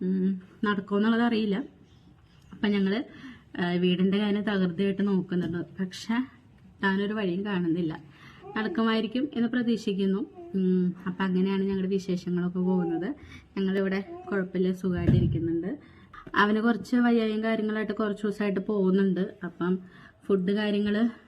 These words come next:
ഏ, നല്ലപോലെ കൊടുക്കണം. നോൺ വെജിന്റെ കാര്യമൊക്കെ പറഞ്ഞു, നോൺ വെജ് കൊടുക്കാനൊക്കെ പറഞ്ഞു. പക്ഷെ നമ്മൾ നിൽക്കുന്ന സ്ഥലത്ത് വെജ് മാത്രമേ അലൗഡ് ഉള്ളൂ. ഇവിടുന്ന് ഫുഡ് നമുക്ക് വെജാണ് തരുന്നത്. അപ്പൊ നമുക്ക് എക്സ്ട്രാ കൊടുക്കാൻ പറ്റുന്നത് മുട്ടയാണ്. മുട്ടയും കാര്യങ്ങളൊക്കെ കൊടുക്കുന്നുണ്ട്. ഏ, വെയിറ്റ് കയറും,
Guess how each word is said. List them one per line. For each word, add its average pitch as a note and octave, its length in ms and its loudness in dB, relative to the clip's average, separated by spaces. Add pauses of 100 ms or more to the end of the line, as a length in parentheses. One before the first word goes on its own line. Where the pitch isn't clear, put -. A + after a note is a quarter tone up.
(140)
ഏ, G3 200 0
നല്ലപോലെ G3+ 520 0
കൊടുക്കണം. G3 480 0
നോൺ F#3 260 2
വെജിന്റെ F#3 360 0
കാര്യമൊക്കെ F#3+ 320 -2
പറഞ്ഞു, F#3 320 2
നോൺ F3+ 220 0
വെജ് E3+ 200 -4
കൊടുക്കാനൊക്കെ F3+ 520 -4
പറഞ്ഞു. E3 260 -2 (540)
പക്ഷെ - 200 -4
നമ്മൾ G3 200 4
നിൽക്കുന്ന G#3+ 320 0
സ്ഥലത്ത് F#3+ 340 -2
വെജ് G3 340 0
മാത്രമേ F#3+ 540 0
അലൗഡ് F3 400 0
ഉള്ളൂ. D#3+ 240 0 (140)
ഇവിടുന്ന് F3 300 0
ഫുഡ് F#3 240 -2
നമുക്ക് F3+ 260 0
വെജാണ് F3 500 -2
തരുന്നത്. D#3+ 340 -2 (500)
അപ്പൊ D3+ 160 -4
നമുക്ക് F#3 200 2
എക്സ്ട്രാ F#3+ 380 -4
കൊടുക്കാൻ G#3 400 0
പറ്റുന്നത് G3+ 280 -2
മുട്ടയാണ്. G3 580 -2 (560)
മുട്ടയും F#3 280 0
കാര്യങ്ങളൊക്കെ G3 380 0
കൊടുക്കുന്നുണ്ട്. G3+ 600 -2
ഏ, F3 560 -6
വെയിറ്റ് D#3+ 400 -4
കയറും, F#3 420 -2